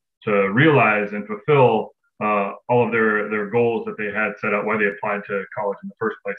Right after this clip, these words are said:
If they're not at a, a campus that's the right fit for them, the right environment for them to, to grow and develop and be successful, again, they're not gonna have that fulfilling college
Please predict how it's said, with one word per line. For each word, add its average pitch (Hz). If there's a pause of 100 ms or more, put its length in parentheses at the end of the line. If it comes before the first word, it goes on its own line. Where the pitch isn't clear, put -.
If -
they're 101
not 123 (260)
at 113
a, 107 (200)
a 104 (100)
campus 110
that's 104
the 101
right 101 (120)
fit 104
for 101
them, 127
the 107
right 104
environment 98
for 101
them 101
to, - (400)
to 110
grow 107
and 101
develop 101
and 98
be 101
successful, 104 (320)
again, 104
they're 92
not 104
gonna 98
have 95
that 92
fulfilling 101
college 95